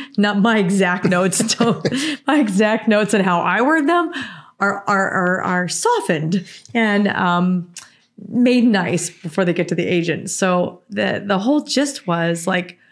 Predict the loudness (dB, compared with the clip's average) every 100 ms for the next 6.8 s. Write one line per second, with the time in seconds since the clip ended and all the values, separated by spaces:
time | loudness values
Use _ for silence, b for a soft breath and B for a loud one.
0 | b b -2 0 0 -2 -6 -14 -10 -6
1 | -2 -2 -4 -8 -6 -4 -4 -4 -10 _
2 | _ _ -8 -6 -6 -10 -10 -10 -10 -14
3 | -14 -8 -8 -8 -14 -8 -6 -4 -2 -2
4 | -2 -4 -6 -4 -4 -4 -4 -4 -2 -2
5 | 0 -2 -2 -2 0 0 -2 B B B
6 | -4 -2 0 2 2 2 0